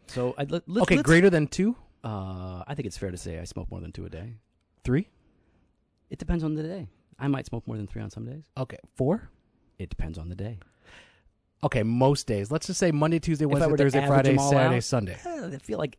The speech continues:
Speaker 1: 'cause, you know, math is not my thing, but I think I, if on average, probably two.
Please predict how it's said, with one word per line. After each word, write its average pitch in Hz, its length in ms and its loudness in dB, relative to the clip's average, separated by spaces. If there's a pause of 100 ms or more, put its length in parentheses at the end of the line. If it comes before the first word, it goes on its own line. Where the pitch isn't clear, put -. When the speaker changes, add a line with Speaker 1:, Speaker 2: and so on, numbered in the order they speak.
(120)
Speaker 1:
'cause, 135 160 -10 (160)
you 156 60 -4
know, 123 60 2
math 165 300 0
is 156 100 0
not 123 120 -2
my 117 100 -2
thing, 110 240 -4
but 101 80 -6
I 123 140 -2
think 127 180 -10
I, 113 160 -4
if 110 120 -8
on 107 220 -4
average, 151 320 -4
probably 95 220 -2
two. 95 240 -14